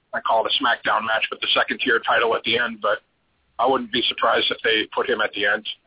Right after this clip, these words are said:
But I don't know. I'm interested. I'd, I like to see what happens at the Big Show and Randy Orton, even though I think it's, I think tonight's just gonna be like a move it on down the road type of pay-per-view where everybody kinda goes over, you know, who you expect them to, and,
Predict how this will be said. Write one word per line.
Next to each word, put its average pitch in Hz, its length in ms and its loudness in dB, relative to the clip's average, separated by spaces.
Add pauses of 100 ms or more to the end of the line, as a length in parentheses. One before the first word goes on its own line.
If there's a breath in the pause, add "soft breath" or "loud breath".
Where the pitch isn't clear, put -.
(440)
But 208 200 2 (1200)
I 151 80 0
don't 160 120 2
know. 170 200 2 (220)
I'm 185 100 0
interested. 214 320 0
I'd, 208 140 0 (200)
I 196 80 0
like 214 180 0
to 190 100 -4 (260)
see 180 80 2
what 156 160 2
happens 151 260 0
at 147 140 0
the 147 120 -6
Big 127 80 0 (100)
Show 123 140 2
and 120 80 0
Randy 117 280 0
Orton, 117 360 0
even 113 200 -4
though 107 140 0
I 107 160 2
think 120 160 0
it's, - 240 -2
I 131 140 2
think 170 200 0
tonight's 131 380 0
just - 180 0
gonna 113 160 -4
be 117 120 -2
like 113 260 0
a 104 180 0 (640)
move 135 240 2
it 127 60 0
on 120 220 2
down 127 260 2
the 113 100 2
road 123 400 2
type 123 180 0
of 123 120 -6
pay-per-view 123 500 2
where 110 120 4
everybody 113 340 -2
kinda 113 300 0
goes 113 280 0
over, 113 360 2 (300)
you 120 80 -2
know, 110 160 2
who 110 180 -4 (140)
you 113 160 -2
expect 120 360 0
them 117 200 -16
to, 113 240 0
and, 107 120 -8